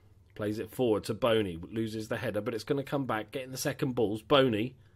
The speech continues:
Danny Ings. Don't lose it. Don't lose it. If we lose it, it's like an instant goal for them. Oh, it's lovely. Danny Ings. Danny Ings. Yes! Dings, get in there! Come on! And that old, what's his name?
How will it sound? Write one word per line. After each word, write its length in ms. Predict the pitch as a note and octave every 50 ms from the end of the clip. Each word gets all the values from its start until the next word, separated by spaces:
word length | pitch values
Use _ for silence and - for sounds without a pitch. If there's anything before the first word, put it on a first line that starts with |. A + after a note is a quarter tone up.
| _ _ _ _ - - - - - - - - - - - - - - - -
Danny 340 | C3 C3 C#3 D3 D3+ C3+ A#2
Ings. 460 | B2 C#3 D3 C#3+ - - - - - - - - - - - - - - - - - _ - - - - - - - - - - - - - - -
Don't 200 | D3+ E3+ E3+ E3+
lose 280 | F3+ F#3 E3 C#3+ A2+
it. 160 | G#2+ - - - - -
Don't 240 | - D#3+ E3+ F3 F3
lose 240 | F3+ F3 D3+ A#2 G#2
it. 180 | F#2+ - - - - - - - -
If 100 | A#2+ C#3
we 80 | D3
lose 260 | D#3 F3+ G3+ F3+ - A2+
it, 40 | G#2+
it's 120 | A2+ B2
like 140 | B2+ - D3
an 60 | B2+
instant 420 | C3 B2+ A2+ - - A#2+ A2 G2+
goal 200 | - A#2+ A2 G#2
for 140 | F#2+ A2 A2
them. 160 | G#2+ F#2 G#2+
Oh, 60 | D3+ E3
it's 100 | D#3 G3+
lovely. 300 | - F3 D3+ C3+ B2+ - - -
Danny 220 | B3 A#3+ B3 C4
Ings. 180 | C#4 G#3+ F3 - - -
Danny 200 | - F#4 F#4+ G#4 G#4
Ings. 260 | G4+ - - - - -
Yes! 540 | G4+ G#4 A4 A4+ A4+ A4+ A4 G#4 G4 E4+ -
Dings, 640 | - G#4+ A4 A4 A4 G#4 G4+ G#4 G4+ G4 F#4+ F4 -
get 300 | - A4 - - - F#4
in 220 | F#4+ - - F#4+
there! 500 | F#4+ E4+ D#4 D#4 D4 C4+ A#3+ G#3+ - - - - -
Come 360 | - - - C4 E4 F4+ E4+ E4
on! 560 | D#4 D4+ D4+ C#4+ C4 A#3+ A3+ G3+ D3 A#2+ - - - - - - - - - - - - - - - - - -
And 160 | F#3+ A#3 B3
that 120 | A#3+ G3 G3+
old, 220 | A3+ A3+ A3 F3+
what's 160 | G#3 A#3 A3 -
his 180 | A3 F3 D3+
name? 440 | E3 C#3+ C3+ D3 F3 G3+ A3 G#3